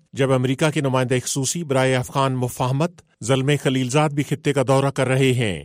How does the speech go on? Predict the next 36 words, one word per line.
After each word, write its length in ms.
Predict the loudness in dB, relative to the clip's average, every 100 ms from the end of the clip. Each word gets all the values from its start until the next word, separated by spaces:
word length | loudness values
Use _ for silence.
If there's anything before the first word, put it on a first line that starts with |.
| -14
جس 260 | -4 -2 2
دوران 360 | 4 6 4 4
وہ 120 | 0
بھارت، 420 | 2 2 2 0
چین، 280 | -4 -4 -2
افغانستان 720 | -4 -4 -2 -2 -2 0 0 0
اور 160 | -2 -2
پاکستان 540 | -2 -4 -2 0 0
بھی 100 | 0
جائیں 320 | 2 2 2
گے۔ 220 | 0 -2 -6 _ -8
تجزیہ 320 | -6 0 0
کاروں 320 | 0 0 0
کا 100 | -2
کہنا 300 | -2 0 0
ہے 100 | -2
کہ 120 | -4
ان 140 | -6 0
دوروں 220 | 2 2
کا 100 | 0
مقصد 480 | -2 -2 -2 -4 -4 -2
افغان 420 | 0 2 2 2
طالبان 500 | 4 4 4 2 2
کو 120 | -2
کابل 340 | 0 2 2
حکومت 400 | 0 -2 -2 -2
کے 100 | -2
ساتھ 360 | 0 0 0 -2 _
براہ 220 | -2 2 2
راست 380 | 2 0 -2
بات 260 | 0 0 0
چیت 220 | -4 -4
پر 140 | -2 2
راضی 280 | 2 0
کرنا 400 | -2 -2 0 -2
ہے، 220 | -2 -4